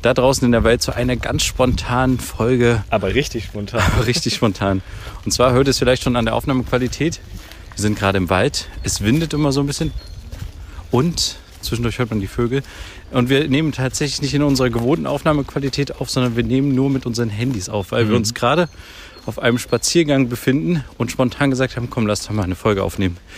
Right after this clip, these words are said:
Speaker 2: Genau.
Speaker 1: Friedrich, wie geht's dir?
Speaker 2: Ganz gut. <laughs> Ganz gut.
Speaker 1: <laughs> Ganz gut.
Speaker 2: Weil vielleicht wann, sollten wir erzählen, warum, wann wir hier gerade aufnehmen. Es
Speaker 1: Ja,
Speaker 2: ist
Speaker 1: es ist Oster-, was ist Ostern?
Speaker 2: Ostersonntag.
Speaker 1: Ostern
Speaker 2: Genau.
Speaker 1: auf jeden Fall. Ostersonntag.
Speaker 2: Genau.
Speaker 1: Genau. Und es ist,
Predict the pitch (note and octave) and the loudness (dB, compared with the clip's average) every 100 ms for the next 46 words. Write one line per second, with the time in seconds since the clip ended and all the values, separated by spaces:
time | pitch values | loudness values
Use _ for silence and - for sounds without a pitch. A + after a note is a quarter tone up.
0 | - A#2+ E2+ - - F#3 D#3+ - C#3 F3+ | -2 0 0 -6 -4 0 2 4 4 4
1 | - A2 F#2+ - - - - - - - | 4 0 0 -4 -14 -14 -16 -16 -18 -20
2 | - - - B2 - C#3 A3+ - - - | -20 -20 -4 -4 0 0 -2 -4 -16 -12
3 | - C#3 - D3 C3 C#3 D#3+ D#3 D3+ D3 | -6 -4 0 2 2 2 2 4 2 0
4 | - A2 A#2+ B2+ A#2+ A#2+ B2+ C3 C3+ C3 | -4 -4 -2 -2 -4 -4 -2 -2 0 -2
5 | C3 B2 A#2+ B2+ C3+ A#2+ - C#3+ C#3 B2+ | -2 -6 -4 -2 0 -2 -2 -4 -4 -4
6 | C#3 A#2 A2+ - A2+ A#2 C3 B2+ A2+ A#2 | -6 -10 -16 -12 -4 -2 -2 -6 -4 -6
7 | - A2 G#2+ - D#3+ G2+ F#2+ F#2+ - - | -4 -6 -6 -8 -6 -6 -4 -6 -10 -16
8 | - G#2+ D#3 B2 C3 A2 D#3 D3+ C#3+ E3 | -12 -2 2 2 2 0 -2 0 0 0
9 | - E3 D3 E3 - F3+ - F#3 C3 B2 | 4 4 4 0 -2 -6 -4 -2 0 2
10 | C#3+ A#2+ A2 - F2 D#2+ C#3 E3+ C#3 A#2 | 2 2 0 -2 -6 -4 2 2 4 2
11 | G2 F2 G2 F2 F#2+ G2 C3 C3 B2 G2+ | 0 -2 -4 -4 -8 -4 -4 0 0 0
12 | F#2+ F#2+ E2+ - A#2 F#2 E2+ - - - | 0 -4 -6 -4 -2 -2 -6 -12 -16 -20
13 | - B2+ A#2 F#2 - G#2+ G#2+ - - - | -10 -4 -2 -2 -2 -2 -2 -4 -8 -12
14 | - A2 A#2 - - | -10 -8 -6 -6 -8